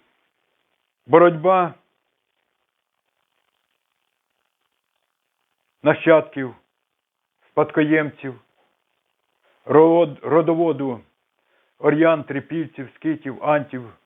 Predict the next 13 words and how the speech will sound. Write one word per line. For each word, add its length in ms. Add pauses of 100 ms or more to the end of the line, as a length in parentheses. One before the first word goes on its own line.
русів, 520 (800)
козаків 760 (1400)
продовжується, 1080 (120)
і 100
ми, 360 (640)
свідомі 440
і 40
дійсні 580
спадкоємці 680
і 40
нащадки 460
наших 400 (460)
славних 460